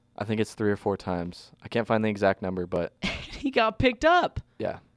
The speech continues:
Speaker 1: Since, since coming into the N F L, I think his first arrest was in college when he played for Alabama. Um,
Speaker 2: Kaepernick has committed no crimes. Reuben
Speaker 1: yeah,
Speaker 2: Foster.
Speaker 1: but like, like I said, I could understand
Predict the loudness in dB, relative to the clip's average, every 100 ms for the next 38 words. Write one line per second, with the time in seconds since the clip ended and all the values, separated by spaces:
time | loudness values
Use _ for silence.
0 | _ -2 -2 0 0 0 0 0 2 0
1 | 0 0 0 -2 -2 0 -2 -2 -2 -2
2 | 2 2 2 -2 -8 -6 -6 -2 -2 -2
3 | -6 -12 -12 -8 -6 -6 -6 -6 -8 -10
4 | -12 -16 _ _ _ _ _ _ -6 -4
5 | -4 -6 -12 _ _ _ _ -8 -6 -4
6 | -4 -4 -8 -8 -8 -6 -6 -6 -8 -4
7 | -6 -6 -12 -20 -20 _ _ _ _ _
8 | _ _ _ -4 -2 -2 2 8 8 8
9 | 6 2 2 4 4 4 -2 2 2 0
10 | -2 -6 -6 -6